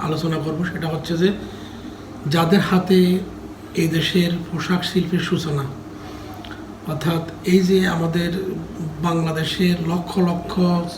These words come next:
শ্রমিক, লক্ষ লক্ষ মানুষ যাদের সাথে, যারা গার্মেন্টস ইন্ডাস্ট্রির সাথে সংযুক্ত, এই শিল্প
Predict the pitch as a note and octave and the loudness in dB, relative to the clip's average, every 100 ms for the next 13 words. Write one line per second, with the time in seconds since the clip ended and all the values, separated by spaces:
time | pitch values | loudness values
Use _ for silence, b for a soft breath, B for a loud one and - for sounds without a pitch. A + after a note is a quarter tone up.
0 | - - - E3+ E3 E3 E3 - F3+ E3+ | -12 -8 -2 0 2 0 -4 -8 -6 -6
1 | F3 F#3 E3 - - E3+ D#3+ D#3 E3 D#3 | -2 0 0 -4 -4 -2 -2 -2 -2 -4
2 | - E3+ D3 F3 - - - B B B | -4 -4 -2 -2 -6 -8 -10 B B B
3 | - D#3 D#3 D#3+ E3 - B B B B | -6 0 2 2 0 -4 B B B B
4 | - D#3+ E3 F3+ F3+ F3 F3 - F#3 - | -4 2 4 4 4 2 2 0 0 0
5 | F3 F3+ F3 F3 E3 E3+ D#3+ - F3+ F#3+ | 0 2 0 0 -2 0 -2 -2 0 0
6 | - B B B B B F#3 G3+ G3+ G3+ | -2 B B B B B 6 6 8 4